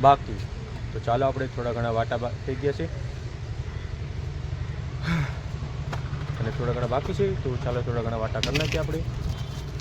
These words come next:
આ થઈ ગયા છે વાટા અડધા અને આ થઈ, થઈ ગયા છે બાકી. અને આપણે હરેશભાઈ શ્રી કારો પર અને આપણે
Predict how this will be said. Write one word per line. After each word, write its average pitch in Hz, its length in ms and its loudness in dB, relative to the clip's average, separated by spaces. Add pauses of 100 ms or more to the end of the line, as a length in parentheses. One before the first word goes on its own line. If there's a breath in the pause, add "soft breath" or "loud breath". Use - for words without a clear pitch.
આ 117 80 8
થઈ 131 180 8
ગયા 131 160 10
છે 131 120 8
વાટા 123 340 12
અડધા 131 260 12
અને 117 380 8
આ 110 200 8
થઈ, 113 220 0
થઈ 117 260 4
ગયા 120 160 8
છે 120 100 6
બાકી. 120 280 10
અને 127 140 10
આપણે 117 280 8
હરેશભાઈ 120 380 10
શ્રી 127 160 6
કારો 117 260 12
પર 127 240 10
અને 127 180 10
આપણે 127 360 10